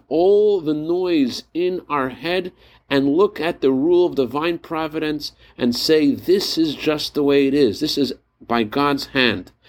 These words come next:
and it has a purpose." And I once experienced something phenomenal. I was in the parking lot of Bed Bath and Beyond the day before Passover, and there was a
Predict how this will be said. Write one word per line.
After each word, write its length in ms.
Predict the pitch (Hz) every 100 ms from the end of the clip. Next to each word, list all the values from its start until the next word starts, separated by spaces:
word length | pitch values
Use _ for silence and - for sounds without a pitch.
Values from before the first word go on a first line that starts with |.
| -
and 100 | -
it 60 | 123
has 380 | 120 127 143 131
a 40 |
purpose." 600 | 123 131 123 - - - _ - - _
And 400 | 117 120 117 - _ _ _ -
I 40 |
once 260 | 139 131 131
experienced 760 | - - 147 147 127 117 -
something 380 | - 131 123 120
phenomenal. 520 | 117 117 131 123 104
I 80 | 107
was 240 | 104 101 - _ _ _ - -
in 140 | 117 113
the 100 | 107
parking 420 | - 151 160 147
lot 140 | 131
of 160 | 113 101
Bed 220 | 131 131
Bath 260 | 127 131 131
and 100 | 110
Beyond 360 | 110 123 127
the 40 | 107
day 140 | 120
before 300 | 123 120 113
Passover, 720 | - 139 147 - 104 90 90 - _ _ _ _ _ - -
and 100 | 123
there 100 | 107
was 320 | 107 101 - _ - - _ _
a 400 | 113 117 120 -